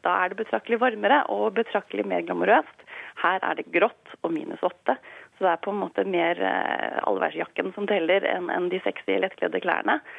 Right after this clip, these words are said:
Ehm, men det er en veldig viktig filmfestival. Det er et stort marked her som har blitt viktigere og viktigere hvert år. Eh, og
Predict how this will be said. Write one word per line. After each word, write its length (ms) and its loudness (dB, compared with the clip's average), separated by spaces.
Ehm, 640 0
men 240 4
det 80 4
er 240 4
en 160 0
veldig 320 2
viktig 320 -4
filmfestival. 640 0
Det 140 2
er 480 2
et 140 -6
stort 260 -4
marked 420 2
her 240 0
som 100 0
har 60 2
blitt 140 0
viktigere 360 -2
og 40 0
viktigere 340 0
hvert 300 -2
år. 160 4
Eh, 320 0
og 460 4